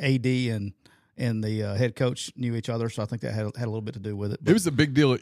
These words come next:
Speaker 2: U L M because U L M obeyed the rules when they switched from Northeast Louisiana University to the University of Louisiana at Monroe. U L L did not obey the rules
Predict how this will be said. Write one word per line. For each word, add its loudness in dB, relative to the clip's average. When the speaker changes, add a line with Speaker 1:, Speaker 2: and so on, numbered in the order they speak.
Speaker 2:
U 6
L 6
M 2
because -2
U 8
L 4
M 4
obeyed 4
the 4
rules 4
when 0
they 2
switched 2
from 2
Northeast 4
Louisiana 0
University 2
to 0
the 0
University 2
of -2
Louisiana 0
at -6
Monroe. 0
U 8
L 6
L 2
did 6
not 2
obey 0
the -2
rules -4